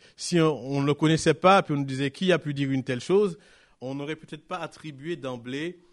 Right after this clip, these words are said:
euh, ces paroles à Jésus, parce qu'il dit, « Ne donnez pas les choses saintes aux chiens et ne jetez pas vos perles devant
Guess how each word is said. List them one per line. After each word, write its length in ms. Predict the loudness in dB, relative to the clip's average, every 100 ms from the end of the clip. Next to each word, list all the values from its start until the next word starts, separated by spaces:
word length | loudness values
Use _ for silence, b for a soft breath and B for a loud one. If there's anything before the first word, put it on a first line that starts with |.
| b b -18
euh, 220 | -14 -14
ces 180 | -14 -14
paroles 640 | -12 -10 -8 -8 -8 -12 _
à 320 | -12 -10 -10 -12
Jésus, 500 | -12 -12 -12 -14 -16
parce 200 | -20 -20
qu'il 180 | -20 -16
dit, « 160 | -12 -8
Ne 140 | -8
donnez 300 | -8 -8 -8
pas 440 | -8 -8 -8 -10 b b b b b -12
les 220 | -8 -8
choses 480 | -8 -6 -6 -6 -10
saintes 640 | -14 -10 -8 -8 -12 _
aux 120 | -16
chiens 540 | -14 -14 -10 -8 -8 -12 b b b b
et 100 | -10
ne 160 | -8 -6
jetez 420 | -8 -10 -10 -14
pas 320 | -12 -8 -8
vos 160 | -8 -14
perles 540 | _ -6 -6 -6 -8
devant 500 | -12 -10 -8 -8 -10